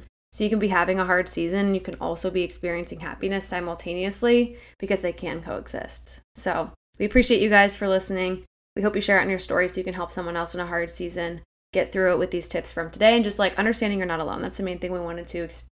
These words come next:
express in today's episode. We appreciate all of you who have been there for us in this hard season, and we're not coming on here expressing all of this for,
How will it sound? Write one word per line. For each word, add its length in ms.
express 520
in 100
today's 280
episode. 560
We 60
appreciate 280
all 140
of 80
you 80
who 80
have 80
been 120
there 100
for 160
us 200
in 40
this 120
hard 200
season, 260
and 100
we're 80
not 180
coming 240
on 140
here 200
expressing 520
all 120
of 60
this 220
for, 420